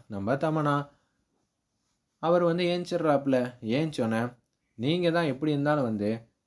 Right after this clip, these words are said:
திருப்பியும் தமன்னாவை பத்திரமா வந்து பார்த்துக்கணும்" அப்படின்னு சொல்லும்போது, "என்னால முடியாது." "என்னது, உங்களால முடியாதா? ஏன், என்னாச்சு?" "ஜார்ஜினியா தான் என்னை பத்திரமா வந்து தூங்க வச்சா.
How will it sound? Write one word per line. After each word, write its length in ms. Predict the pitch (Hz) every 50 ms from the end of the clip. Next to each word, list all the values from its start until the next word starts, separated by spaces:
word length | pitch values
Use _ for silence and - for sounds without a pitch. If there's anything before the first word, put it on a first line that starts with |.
| _ -
திருப்பியும் 600 | 151 170 170 170 - 143 123 110 104 107 117 127 131 131 _ _ _ _ _ _ _ _ _ _ _
தமன்னாவை 440 | 127 135 156 175 180 170 147 151 156
பத்திரமா 380 | 147 131 117 - 131 131 151 156
வந்து 200 | 151 139 143 139
பார்த்துக்கணும்" 480 | 135 135 135 - 143 131 127 120 117
அப்படின்னு 300 | 107 104 107 139 156 156
சொல்லும்போது, 440 | 151 139 131 123 110 104 101 101 104 107 110 - _ _ _ _ _ 104
"என்னால 560 | 107 113 123 127 120 113 110 110 110 113 113
முடியாது." 600 | 110 110 113 123 131 135 131 117 104 98 92 101 98 - _ _ _
"என்னது, 380 | - 120 123 123 123 120 151 190 226 214 156
உங்களால 520 | 139 147 147 143 135 117 110 127 156 190 175
முடியாதா? 540 | 143 151 170 196 196 190 175 160 131 123 107 95 - - _ _ _ _ _ 143
ஏன், 200 | 180 220 233 208
என்னாச்சு?" 460 | 202 208 208 190 175 - - 123 104 98 101 _ -
"ஜார்ஜினியா 720 | 101 107 104 113 135 156 151 147 165 156 156 147 131 113 101
தான் 180 | 117 147 185 175
என்னை 220 | 147 143 143 131
பத்திரமா 420 | 113 110 104 - 127 127 139 151 143 123
வந்து 320 | 107 101 98 98 104 120 135 147 147 143
தூங்க 240 | - 165 175 185 170
வச்சா. 300 | 160 151 143 - 156 -